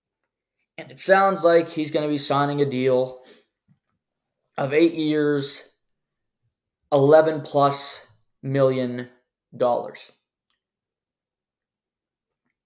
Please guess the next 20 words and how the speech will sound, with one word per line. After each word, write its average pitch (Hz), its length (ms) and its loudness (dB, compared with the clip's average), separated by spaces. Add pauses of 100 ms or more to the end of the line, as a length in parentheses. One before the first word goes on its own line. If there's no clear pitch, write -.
(2500)
How 220 160 0
do 247 60 2
you 233 60 0
feel 208 260 4
about 135 260 2
that, - 340 -8 (920)
Leafs 135 240 -6
fans? 135 420 -8 (1900)
It's - 100 -12
hard 196 200 12
to 165 60 8
argue 170 400 4
that 143 240 2
William 143 280 2
Nylander 143 360 -4
is 127 80 -8
not 127 180 -6
worth 147 280 -2
that. 135 280 0
He's 127 380 -8